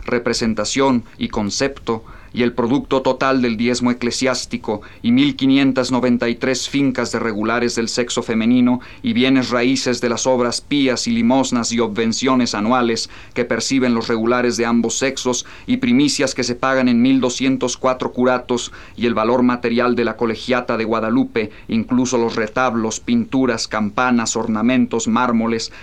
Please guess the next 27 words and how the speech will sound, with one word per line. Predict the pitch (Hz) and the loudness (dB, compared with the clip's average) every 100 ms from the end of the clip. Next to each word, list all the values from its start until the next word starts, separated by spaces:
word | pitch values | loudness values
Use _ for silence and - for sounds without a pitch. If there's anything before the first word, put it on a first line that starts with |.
| - | -10
y | 110 | -4
todos | 117 127 113 | 0 0 0
los | 110 104 | -4 -4
adornos, | 107 120 123 110 98 - - | 0 2 2 0 -4 -10 -14
y | - | -4
los | 110 101 | -2 -2
vasos | 107 117 110 | -2 -2 -4
ciriales, | - 104 113 117 113 107 | -4 -2 0 0 -2 -4
cruces, | - 127 127 117 98 | -4 -2 0 -2 -4
blandones, | 110 104 101 123 117 107 | -2 0 2 2 2 0
incensarios, | 113 104 104 98 123 123 110 98 - - - | -2 -2 -4 -2 -2 0 -2 -4 -12 -18 -12
y | - | -2
el | 113 | -2
valor | 98 98 117 | 0 0 0
de | 110 | 0
las | 107 104 | -2 -2
alhajas | 101 117 117 113 | -2 -2 -4 -6
en | 107 98 | -4 -2
pedrería, | 104 101 104 117 120 107 | -2 -2 0 2 2 0
perlas, | - 110 120 113 98 | -2 -2 -2 -2 -4
oro | - 123 117 | -2 0 0
y | 107 | -2
plata | - 117 127 - 110 - - | -2 0 0 -2 -8 -10 -4
en | 110 | 0
los | 117 107 | 0 -2
expresados | 110 - 107 120 113 110 | -6 -6 -4 -2 -4 -4
templos, | - 123 120 113 113 | 0 0 2 -2 -6